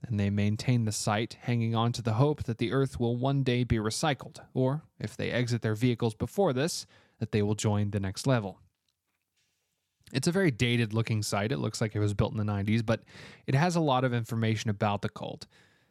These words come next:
Most of the articles haven't changed since nineteen ninety-seven, uh, but there is one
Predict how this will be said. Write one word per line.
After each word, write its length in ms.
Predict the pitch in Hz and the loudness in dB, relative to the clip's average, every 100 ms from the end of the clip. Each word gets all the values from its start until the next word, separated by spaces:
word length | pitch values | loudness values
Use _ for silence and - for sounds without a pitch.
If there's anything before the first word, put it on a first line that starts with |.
| _ 135 | _ 2
Most 300 | 170 190 165 | 4 4 0
of 80 | |
the 100 | 143 | 2
articles 380 | 127 123 - 113 | 2 0 -2 -6
haven't 340 | - 170 165 131 | 0 2 2 -2
changed 500 | - 113 110 110 - | -2 0 0 -4 -10
since 380 | - 127 120 - | 0 0 0 0
nineteen 420 | 117 113 120 113 | -2 0 0 0
ninety-seven, 840 | 104 101 101 - - 147 107 120 - _ _ - | 0 0 -2 -2 0 0 2 -2 -4 _ _ -2
uh, 200 | 113 110 | 0 2
but 140 | 107 - | 2 2
there 160 | 156 | 2
is 240 | 165 151 - | 2 0 -2
one 680 | 123 120 117 120 117 117 | 0 2 2 0 0 -2